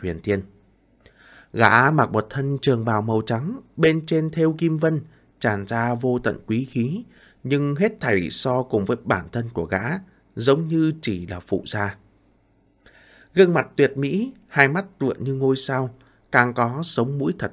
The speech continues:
cao, cùng với khí tức tản mát ra trên thân người, đều lộ ra thân phận tôn quý của gã.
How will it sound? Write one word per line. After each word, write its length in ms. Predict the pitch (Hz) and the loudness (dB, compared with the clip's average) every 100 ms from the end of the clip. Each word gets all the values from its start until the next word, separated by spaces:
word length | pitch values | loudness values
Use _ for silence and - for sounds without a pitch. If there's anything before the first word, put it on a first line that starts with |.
| _ | _
cao, 240 | 117 120 120 - _ | -2 -2 -6 -16 _
cùng 240 | - 123 123 | 0 0 2
với 140 | 135 | 2
khí 200 | 135 143 | 2 -2
tức 160 | 147 220 - | -2 -6 -2
tản 180 | 110 85 98 | -4 -4 -8
mát 220 | 147 - | -8 -6
ra 100 | 120 | -6
trên 260 | 117 120 117 | -2 -4 -2
thân 220 | 117 107 | -4 0
người, 240 | 101 90 - - - - | 0 0 -4 -20 -20 -2
đều 300 | 143 143 139 | 4 6 6
lộ 240 | 143 139 - | 4 0 -2
ra 120 | 143 - | -8 -6
thân 200 | 143 127 | -8 -6
phận 180 | 127 98 - | -6 -8 -6
tôn 220 | - 127 127 | -6 -4 -4
quý 240 | - 117 165 | -2 -2 -2
của 140 | 95 | -8
gã. 120 | - | -6